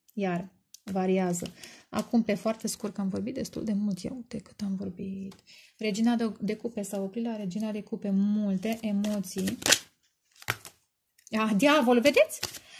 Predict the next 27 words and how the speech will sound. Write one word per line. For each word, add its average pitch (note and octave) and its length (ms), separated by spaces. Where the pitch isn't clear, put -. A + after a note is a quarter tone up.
Obsesie - 440
sexuală, F#3+ 640
clar. F3+ 400
Um, F#3+ 460
dar, A#3 320
repet, A3+ 360
nu G#3+ 340
datorită F4+ 460
atracției, C4 600
ci - 200
de, B3 100
datorită, A#3 680
vai, C#4 420
de G3 100
ce G3 200
cărți, G#3 360
vibe-ului A3+ 580
vostru, A#3 300
e G#3+ 40
Tai B3 300
Chi-ul, A#3 400
măi. A3+ 340
Știți - 320
că - 100
ador A#3 300
cartea F3+ 400
asta. - 380